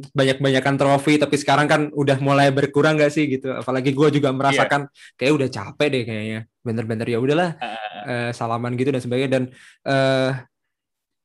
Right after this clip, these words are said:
Speaker 1: ternyata memang cukup seru ya, yang dimana lempar aja udah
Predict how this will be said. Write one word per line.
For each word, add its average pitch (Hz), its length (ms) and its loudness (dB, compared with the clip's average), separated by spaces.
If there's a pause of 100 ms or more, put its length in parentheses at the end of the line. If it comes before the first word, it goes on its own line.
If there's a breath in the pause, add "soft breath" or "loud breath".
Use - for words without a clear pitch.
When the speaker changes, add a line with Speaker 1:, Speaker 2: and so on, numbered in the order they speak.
Speaker 1:
ternyata 185 340 2
memang 196 460 4
cukup 175 340 0
seru 220 420 4
ya, 113 380 0
yang 131 180 -4
dimana 147 640 -2
lempar 139 480 4
aja 175 280 8
udah 170 200 6